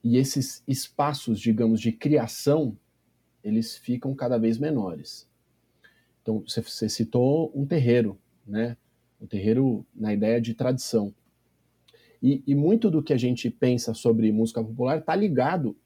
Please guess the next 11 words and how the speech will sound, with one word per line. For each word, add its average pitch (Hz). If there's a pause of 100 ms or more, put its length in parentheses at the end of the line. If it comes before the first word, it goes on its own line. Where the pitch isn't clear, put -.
(100)
a 110
essa 113
ideia 123
de 151
tradição, 151 (400)
né? 156 (1080)
Então, 135
a -
gente 139
pode, 147
inclusive, 147